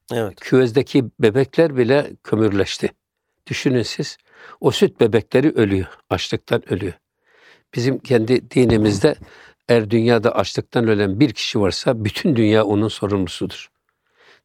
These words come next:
Speaker 2: Dolayısıyla şimdi oradaki tüm acılardan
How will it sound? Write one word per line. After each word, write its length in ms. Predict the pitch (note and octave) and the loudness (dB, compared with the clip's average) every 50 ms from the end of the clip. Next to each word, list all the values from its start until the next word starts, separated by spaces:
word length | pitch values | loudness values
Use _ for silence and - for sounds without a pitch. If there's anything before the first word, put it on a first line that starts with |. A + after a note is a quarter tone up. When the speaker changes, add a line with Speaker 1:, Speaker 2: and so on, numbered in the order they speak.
| _ - | _ -2
Speaker 2:
Dolayısıyla 560 | A#2+ A2+ B2 B2+ B2 A#2 - - D#3 C3 A2+ | 2 2 4 4 2 0 0 2 2 2 2
şimdi 260 | - - B2 A#2+ A#2+ | 0 -2 -2 -2 0
oradaki 580 | - C3+ C#3+ C#3 B2 A2 A#2 A2 - - A#2 G2 | 2 4 4 4 4 2 0 -2 -2 -2 -6 -6
tüm 280 | - - D#3 D3 - | -4 -4 -4 -2 0
acılardan 600 | - A#2 G2 G#2+ G2 G2 G#2 F#2+ F#2 A#2 C3+ - | 0 0 0 0 2 2 2 2 0 -2 -2 -4